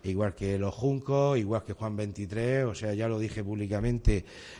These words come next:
eh, en los medios de comunicación, de que vamos a intentar darle actividad a otras zonas y no estar, eh, eh, siempre en, en, en el mismo sitio. También, por,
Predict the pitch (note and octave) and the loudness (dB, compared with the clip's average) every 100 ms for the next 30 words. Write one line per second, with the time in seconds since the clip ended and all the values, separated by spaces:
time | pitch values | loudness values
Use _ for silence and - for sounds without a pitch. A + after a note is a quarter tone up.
0 | - F2+ F#2+ G2 G2+ G2 F#2+ G2 - G#2 | -10 -4 0 0 2 2 0 -2 -2 0
1 | G#2 G#2 G2+ A2+ G#2+ G#2 G2+ G#2 G#2 G2+ | 2 2 2 4 6 6 6 2 0 0
2 | F#2+ B2 C3+ D3+ - - - - G#2 G2+ | 6 6 6 4 -2 -18 -16 -2 2 4
3 | G#2+ A2 G2+ G#2+ G2 A2 G2 A2+ A2 G#2+ | 4 4 2 0 4 4 4 2 2 2
4 | G#2+ G#2+ - G#2 G2+ G#2+ A#2+ B2+ - - | 2 0 0 0 2 4 2 0 -10 -18
5 | - G#2 G#2 G#2+ A2 G#2+ - A2+ A2+ C3 | -2 4 4 4 2 4 6 6 6 4
6 | C3 - - - G#2 G#2 - G#2+ A2 G#2+ | 2 -6 -8 2 4 4 4 4 4 2
7 | G#2 F#2+ F#2 F2+ D#2+ - - - - C2 | 0 0 0 0 -4 -10 -20 -14 -10 -8
8 | B1 - - A2 G#2 G#2 A2+ G#2+ G2 G2 | -4 0 4 4 12 12 12 6 4 2
9 | F#2 F#2 F#2 G2 G2 G2 F#2+ G#2 G#2 G2+ | 0 -2 -2 0 2 2 2 2 2 4
10 | A2+ A2+ - A#2+ G#2 C3+ D#3 - - - | 2 2 4 2 4 6 4 0 -14 -16
11 | - - - - C3 B2 C3 B2+ B2 | -18 -20 8 12 12 12 12 12 12